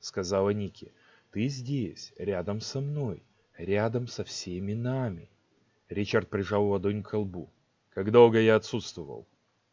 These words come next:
Ники наморщила лоб. «Отсутствовал? Мне кажется,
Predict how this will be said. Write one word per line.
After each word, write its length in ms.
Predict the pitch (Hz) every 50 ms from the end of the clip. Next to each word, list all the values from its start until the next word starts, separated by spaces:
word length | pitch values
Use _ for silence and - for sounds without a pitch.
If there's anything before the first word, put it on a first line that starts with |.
| _ _
Ники 240 | 87 104 120 - 165
наморщила 600 | 165 170 131 117 117 120 - - - 135 127 127
лоб. 300 | 123 110 85 76 - - _ _ _ _ _ _ _
«Отсутствовал? 1080 | - - 95 - - - - - 80 78 - - - - 127 147 185 196 165 110 82 - _ _ _ _ _ _ _ _ _
Мне 260 | 98 104 110 113 110
кажется, 600 | 110 - 139 135 123 117 - - - 101 82 73